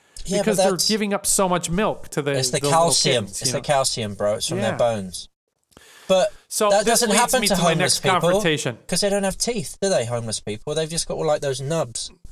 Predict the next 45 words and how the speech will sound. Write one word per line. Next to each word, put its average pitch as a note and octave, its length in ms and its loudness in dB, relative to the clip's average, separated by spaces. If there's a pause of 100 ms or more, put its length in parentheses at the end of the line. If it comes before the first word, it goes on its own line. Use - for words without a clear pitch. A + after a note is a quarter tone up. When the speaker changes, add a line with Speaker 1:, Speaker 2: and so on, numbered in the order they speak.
(140)
Speaker 2:
They F#3+ 200 -2
just F3+ 260 -6 (200)
gum D#3+ 220 2
it D#3+ 80 0
up, E3+ 300 0
yeah. C#3+ 240 2
Speaker 1:
They're B2+ 100 -2
gumming F#3 340 2
Speaker 2:
They're D#3 100 0
Speaker 1:
it. - 100 -10
That's F3 240 2
Speaker 2:
gumming D#3 80 -2
Speaker 1:
why D3 80 2
Speaker 2:
it F3 40 2
Speaker 1:
they're A#3+ 80 0
Speaker 2:
up - 40 2
out - 60 0
Speaker 1:
having A#3 100 0
Speaker 2:
there. A3 60 -2
Speaker 1:
sex. - 580 0
They're F#3+ 140 -2
getting G3 240 -4
gummers G3+ 400 0
left, F#3 220 -2
right, F#3 120 0
and D#3+ 100 -6
center. F#3 460 -2 (1120)
Speaker 2:
<laughs> - 720 -6
Nobody F#3 360 -2
refers D3+ 460 -4
to D3+ 80 -8
those C#3 240 -4
as C3 120 -4
gummers. A#2+ 520 -6 (300)
Speaker 1:
Yeah, G#3+ 120 4
they A#3+ 100 -2
do. C4 100 -2
If C4 160 0
you G#3 80 -4
got G#3+ 140 2
no G3 160 2
teeth, F#3 520 0
they're F#3 100 2
called F#3 240 -2
gummers, D#3 560 0